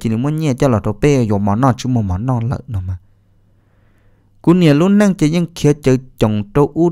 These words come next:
trâu no. Kì mò kì mplê trâu bên nọ thông rọp lờ sư. Một sao đôi gì tư, cú nè tê sáng tê rê, tê nâng tê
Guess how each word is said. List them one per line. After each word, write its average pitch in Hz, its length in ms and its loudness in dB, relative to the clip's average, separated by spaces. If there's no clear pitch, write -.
trâu 143 160 2
no. 147 480 -2
Kì 139 140 2
mò 143 220 0
kì 135 100 2
mplê 147 360 0
trâu 135 220 -2
bên 170 180 0
nọ 160 120 2
thông 160 280 -2
rọp 120 360 -4
lờ 104 220 2
sư. 143 400 -6
Một 139 180 0
sao 156 120 4
đôi 147 140 2
gì 107 140 -2
tư, 139 600 2
cú 127 100 0
nè 123 140 2
tê 147 200 -2
sáng 175 200 -2
tê 165 160 0
rê, 131 400 0
tê 143 140 -2
nâng 151 160 -2
tê 143 120 0